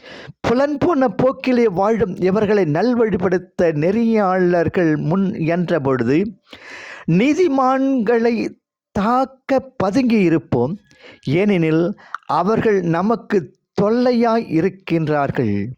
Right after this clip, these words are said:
நம் செயல்களை எதிர்க்கிறார்கள். திருச்சட்டத்திற்கு எதிரான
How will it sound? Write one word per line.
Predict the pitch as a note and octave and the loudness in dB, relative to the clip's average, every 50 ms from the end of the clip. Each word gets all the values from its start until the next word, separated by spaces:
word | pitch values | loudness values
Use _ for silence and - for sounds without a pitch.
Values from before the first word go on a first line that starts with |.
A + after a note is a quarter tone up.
| _ _ _ _ - - - - - - - - - - | _ _ _ _ -20 -20 -20 -20 -20 -20 -20 -10 -4 -2
நம் | E3 F#3+ A3 A#3+ | -2 0 2 2
செயல்களை | A3+ - - - A#3+ B3+ C#4+ D#4 D4+ C#4 A3+ B3+ B3 A#3 A3+ A3 E3+ D3+ | 0 0 0 0 0 2 2 2 0 2 2 2 2 2 0 0 0 -2
எதிர்க்கிறார்கள். | F3+ F3 A#3 F#3+ - - G#3 F#3 E3 D#3 D3 - - D#3+ F3+ A#3 - - - - - _ _ _ - A#3 | 0 0 -2 -4 -2 -2 -2 0 0 0 0 0 0 -2 -2 -2 -4 -8 -14 -20 -20 _ _ _ -2 -2
திருச்சட்டத்திற்கு | C4 E4 - - - - C4 C4 - - B3+ - - - A#3+ A#3 - - - G#3+ G3+ | -2 -2 -4 -6 -4 -4 -4 -2 -2 -4 -4 -4 -2 -2 -2 -2 -2 -2 -2 0 2
எதிரான | F3 F3 E3+ A#3 A3 A3+ A3+ A3 A3+ A3 G3+ - | 2 2 2 2 2 2 2 2 0 0 -2 -4